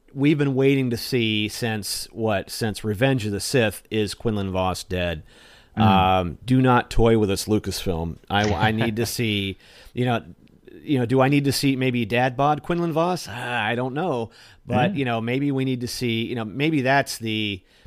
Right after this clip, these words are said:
Speaker 1: maybe that's kinda like the Apollo Creed to Rocky. I think maybe, maybe Quinlan gets, uh,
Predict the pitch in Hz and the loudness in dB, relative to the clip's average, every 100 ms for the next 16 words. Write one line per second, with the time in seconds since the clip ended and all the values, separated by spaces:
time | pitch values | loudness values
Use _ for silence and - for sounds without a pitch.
0 | - 151 139 139 151 135 120 117 113 131 | -6 0 0 0 -2 0 -2 -4 -4 -2
1 | 135 120 - 127 110 104 107 - 90 82 | 0 0 -2 -4 -4 -2 -2 -2 -8 -8
2 | 101 120 123 135 131 117 - - - 135 | -8 -6 -4 -2 0 -2 -8 -18 -6 -2
3 | 147 127 - 156 143 120 120 117 - 113 | -2 -2 -2 0 0 -2 -4 -4 -4 -2
4 | 107 101 | 0 0